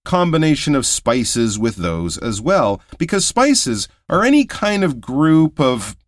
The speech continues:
basically vegetables, plant matter, seeds often, uh, that we use, uh, usually in a dry form. We often cut them up, um, grind them up, smash them up into powder like pepper or salt,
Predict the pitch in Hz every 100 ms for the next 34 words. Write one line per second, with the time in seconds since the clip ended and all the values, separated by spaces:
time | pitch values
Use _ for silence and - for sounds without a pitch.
0 | - 277 254 226 170 160 113 131 139 -
1 | 151 143 143 143 - - 123 120 123 120
2 | 127 120 123 123 127 - - 123 127 131
3 | 139 117 - 120 123 - 139 135 _ _
4 | - 113 120 117 110 123 117 127 143 139
5 | 135 - 113 104 101 160 151 170 156 117
6 | 82 92 113 120 147 160 - 82 80 123
7 | 185 _ _ 95 101 95 92 87 82 -
8 | 147 - 113 98 127 - _ _ - 92
9 | 95 92 90 92 95 101 113 127 131 120
10 | 110 123 - - 131 110 117 - - 113
11 | 113 120 101 98 - 113 110 107 143 110
12 | 80 - - - 123 143 98 80 - 92
13 | 117 -